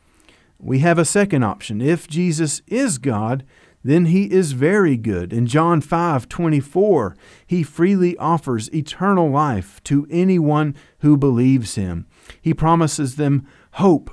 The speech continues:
for the future, resurrection to eternal life. Notice John five twenty-four to twenty-nine. Could Jesus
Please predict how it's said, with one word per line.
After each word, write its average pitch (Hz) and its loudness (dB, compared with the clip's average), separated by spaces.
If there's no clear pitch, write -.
for 156 2
the 135 2
future, 127 -4
resurrection 160 0
to 156 0
eternal 143 -2
life. 113 -4
Notice 151 2
John 147 0
five 123 -4
twenty-four 151 0
to 120 -2
twenty-nine. 135 -2
Could 196 2
Jesus 139 0